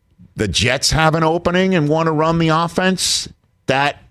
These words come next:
he runs, and the Raiders have an opening, and his former coordinator is now the head coach there, ready to have him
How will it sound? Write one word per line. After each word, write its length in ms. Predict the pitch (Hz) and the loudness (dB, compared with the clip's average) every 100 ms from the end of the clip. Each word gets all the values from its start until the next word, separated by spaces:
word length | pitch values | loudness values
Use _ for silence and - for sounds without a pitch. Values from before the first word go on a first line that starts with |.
| _ | _
he 200 | 123 151 | -4 -2
runs, 600 | 147 156 160 185 190 - - | 0 0 0 0 -2 -4 -4
and 360 | 110 113 104 92 | -2 0 0 0
the 220 | 95 87 - - _ _ _ - | -2 -4 -8 -20 _ _ _ -6
Raiders 580 | 101 120 139 165 180 131 | -2 0 0 0 0 0
have 260 | 165 170 | 0 0
an 120 | 170 - | 0 -2
opening, 640 | 147 175 190 185 190 196 202 - | -2 -2 -2 0 0 0 -2 -4
and 400 | 117 104 98 95 - | -2 0 -2 -4 -6
his 220 | - 117 | -4 -4
former 640 | - - 127 131 127 127 123 - _ _ _ - | -4 -4 -2 0 0 -2 -6 -20 _ _ _ -4
coordinator 720 | 123 120 139 147 156 160 165 | -2 0 0 2 2 2 0
is 120 | 104 | 0
now 180 | 123 120 | 0 0
the 120 | 101 | 0
head 240 | 98 120 | 0 -2
coach 360 | - - 135 - | -4 -4 -4 -4
there, 240 | 160 170 180 | -4 -2 -4
ready 360 | 80 104 123 | -4 -2 -2
to 140 | 107 110 | -2 -2
have 280 | 110 113 85 | 0 -2 -4
him 400 | - - 143 | -10 -2 0